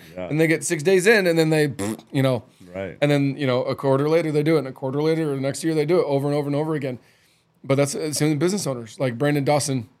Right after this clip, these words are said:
Speaker 2: but, uh, Partners with Grant, talks about that. He's like, "Dude, the average, the average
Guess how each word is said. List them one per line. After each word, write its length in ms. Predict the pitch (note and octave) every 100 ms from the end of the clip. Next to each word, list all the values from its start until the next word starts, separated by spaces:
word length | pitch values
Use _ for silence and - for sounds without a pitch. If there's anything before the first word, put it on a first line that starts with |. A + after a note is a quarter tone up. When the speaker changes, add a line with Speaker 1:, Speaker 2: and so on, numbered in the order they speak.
| _ -
Speaker 2:
but, 240 | C3+ D3+
uh, 200 | D3+ B2+
Partners 340 | B2 C3 C#3+ B2+
with 100 | B2+
Grant, 240 | D3 C#3 - _ _ _ _ _ _ _ _ _ _ _ C3
talks 200 | C#3+ B2+
about 180 | C3 B2+
that. 140 | C3
He's 120 | C3
like, 220 | B2 A2+ - _ _ _
"Dude, 140 | - B2+
the 100 | C3+
average, 440 | C#3+ D3+ C#3 C3 -
the 200 | C#3 C#3
average 480 | C#3+ C#3+ E3 E3+ C#3